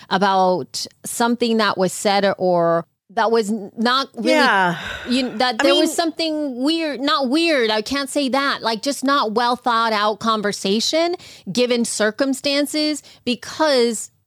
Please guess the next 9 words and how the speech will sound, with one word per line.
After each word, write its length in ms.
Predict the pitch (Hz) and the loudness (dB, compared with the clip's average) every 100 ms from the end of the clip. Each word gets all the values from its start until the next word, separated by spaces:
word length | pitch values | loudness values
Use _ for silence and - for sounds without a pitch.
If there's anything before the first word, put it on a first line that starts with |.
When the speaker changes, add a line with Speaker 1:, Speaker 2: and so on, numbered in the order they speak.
| _ | _
Speaker 1:
sometimes 640 | - - 320 320 381 320 | -4 -2 0 -2 -2 0
we're 100 | 294 | 0
just 300 | 285 311 - | 0 0 0
not 240 | 269 285 294 _ | 0 0 -4 _
good 200 | - 247 | -2 0
at 360 | 254 233 226 - | 2 0 -4 -6
talking 600 | 226 220 247 233 175 - _ _ _ | -2 -2 0 0 0 -6 _ _ _
about 360 | 247 233 202 - | 0 2 2 0
things. 640 | - 262 196 160 - - | -2 -2 0 -4 -8 -10